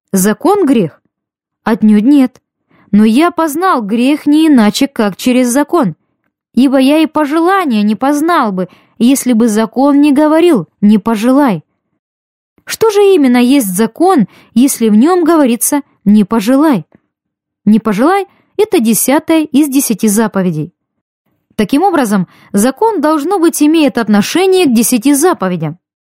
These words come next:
Следовательно, чтобы знать, что есть грех, нам необходимо знать, что же такое десять заповедей. Десять заповедей. Десять заповедей, должно быть, имеют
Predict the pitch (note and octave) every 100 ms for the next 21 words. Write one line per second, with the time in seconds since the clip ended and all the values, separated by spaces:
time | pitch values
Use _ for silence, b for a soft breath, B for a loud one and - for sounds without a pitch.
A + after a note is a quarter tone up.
0 | _ - - C#4 D4+ G3+ F#3+ F3 D#3 B
1 | B B - F#4 D#4+ D#4+ D4 A#3+ F#3 -
2 | - - A3 F#3+ F3 F#3+ F4 F#4 - b
3 | b b C4 G#4+ G#4 E4 - B3+ A3+ G3
4 | F#3 G3 D#4 F4+ _ b b b - G4
5 | G#4 F#4+ - G#3 A#3 G#3+ G3+ F#3+ G#3+ F#3+
6 | C4 B3 F3+ E3+ D#3 - _ _ _ _
7 | _ _ _ _ _ _ _ _ _ _
8 | _ - F3+ E4+ F4+ C#4+ G3+ G#3+ A3 F#3+
9 | F3+ D#3+ D3+ F3 _ _ _ _ _ _
10 | _ _ _ F#3+ A#3+ - F#3+ G#3+ G4+ G4
11 | F4 D#4 A#3+ C4 C4+ A4 F#4 E4 A#3 A3
12 | E4+ F4